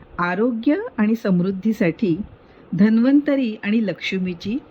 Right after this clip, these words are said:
पूजा केली जाते. भारतीय संस्कृतीत आरोग्याला संपत्तीसोबत जोडलं जातं, म्हणून या दिवसाला धनत्रयोदशी म्हणतात आणि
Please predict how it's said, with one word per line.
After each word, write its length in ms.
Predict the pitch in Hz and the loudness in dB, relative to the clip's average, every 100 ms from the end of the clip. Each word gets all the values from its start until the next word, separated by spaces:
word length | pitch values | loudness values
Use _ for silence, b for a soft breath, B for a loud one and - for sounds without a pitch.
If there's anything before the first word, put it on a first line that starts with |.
| - | -10
पूजा 280 | 196 170 185 | -6 -4 -2
केली 320 | 196 180 160 | -4 0 0
जाते. 340 | 156 139 - 131 - - - - - - - - - - B - | 0 -6 -10 -18 -18 -20 -20 -20 -14 -14 -14 -18 -20 -20 B -4
भारतीय 580 | 170 208 202 208 233 247 | -2 0 -2 -4 0 0
संस्कृतीत 720 | 247 202 - 214 214 240 202 - B B B - | 0 -4 -6 -6 -4 -2 -2 -4 B B B -4
आरोग्याला 800 | 190 185 254 220 240 202 220 202 - B B - | -2 0 -2 0 -2 -2 -4 -6 -10 B B -4
संपत्तीसोबत 1120 | 226 202 202 262 262 294 285 247 190 190 208 185 | 2 2 2 -4 0 0 2 0 -2 -4 -6 -4
जोडलं 340 | 180 151 170 | -2 -2 -2
जातं, 320 | 180 151 - 139 - - - - | -2 -6 -8 -14 -16 -20 -8 4
म्हणून 440 | 196 233 294 370 | 6 8 6 4
या 120 | 233 | 2
दिवसाला 600 | 208 185 170 190 185 175 196 B B B B - 165 | 2 0 0 0 0 0 -2 B B B B -6 2
धनत्रयोदशी 920 | 220 254 294 - 233 202 180 170 180 | 6 6 4 2 4 4 2 0 0
म्हणतात 400 | 175 151 147 147 143 - - - | 2 2 0 -4 -6 -18 -20 -6
आणि 300 | 196 220 208 | 0 4 4